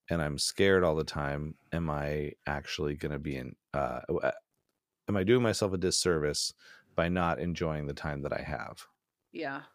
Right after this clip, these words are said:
Speaker 1: Like, there's so many things to worry about and things going on, and, like, they're, like, global warming, all these things that are, like, scarier things, or war with, like, China and Russia, or all these things that are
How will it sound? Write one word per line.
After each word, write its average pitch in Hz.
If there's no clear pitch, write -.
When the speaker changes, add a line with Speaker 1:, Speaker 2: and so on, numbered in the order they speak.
Speaker 1:
Like, 92
there's 101
so 123
many 113
things 101
to 95
worry 85
about 92
and 85
things 87
going 82
on, 80
and, 78
like, 71
they're, 76
like, -
global 82
warming, 80
all 92
these 92
things 85
that 80
are, 76
like, 73
scarier 87
things, 80
or 85
war 92
with, 87
like, 82
China 95
and 98
Russia, 78
or 73
all 110
these 107
things 95
that 98
are 92